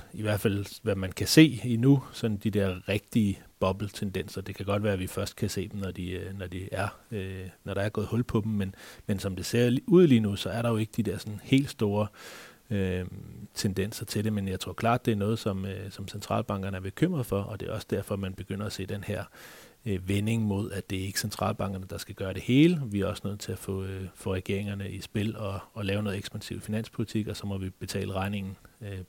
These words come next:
på den anden side af, øh, at det enten lykkes eller, eller ikke lykkes. Men man har ligesom prøvet det andet efter finanskrisen med kun pengepolitikken, og nu, nu skal man forsøge med en,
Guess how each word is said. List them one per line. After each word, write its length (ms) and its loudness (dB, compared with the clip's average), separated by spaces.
på 100 -2
den 160 -6
anden 180 -4
side 380 -4
af, 260 -4
øh, 180 -8
at 140 -2
det 120 2
enten 220 -6
lykkes 380 -4
eller, 260 -4
eller 180 -2
ikke 220 -2
lykkes. 420 -4
Men 160 4
man 120 2
har 180 12
ligesom 240 4
prøvet 260 6
det 60 4
andet 260 0
efter 260 -4
finanskrisen 640 -2
med 100 -6
kun 260 4
pengepolitikken, 680 0
og 100 -6
nu, 140 -4
nu 80 -8
skal 180 -6
man 120 -4
forsøge 440 -10
med 120 -6
en, 140 -10